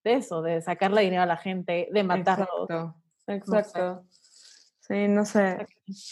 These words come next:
Speaker 2: No sé,
Speaker 1: Y
Speaker 2: porque
Speaker 1: luego
Speaker 2: siento que también es como muy delgado el, somos como una guía, puedes creer en lo que nosotros creemos, puedes no creer en lo que nosotros creemos al cien por ciento,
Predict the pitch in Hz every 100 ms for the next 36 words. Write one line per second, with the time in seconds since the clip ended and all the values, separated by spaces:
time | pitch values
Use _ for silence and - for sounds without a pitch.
0 | - - _ _ 208 202 208 214 196 -
1 | 196 208 220 233 277 277 240 190 190 196
2 | 202 214 226 214 180 160 - 190 196 196
3 | 208 196 185 196 190 165 160 165 _ _
4 | _ _ _ _ _ _ _ _ _ -
5 | - 202 208 214 214 202 180 165 156 196
6 | 196 196 208 208 214 214 214 190 190 190
7 | 185 196 185 190 185 180 170 170 175 165
8 | 175 170 180 196 220 226 220 220 220 220
9 | 202 190 190 208 214 214 208 208 202 196
10 | 185 185 190 190 185 - 185 185 180 175
11 | 180 170 180 180 226 220 214 220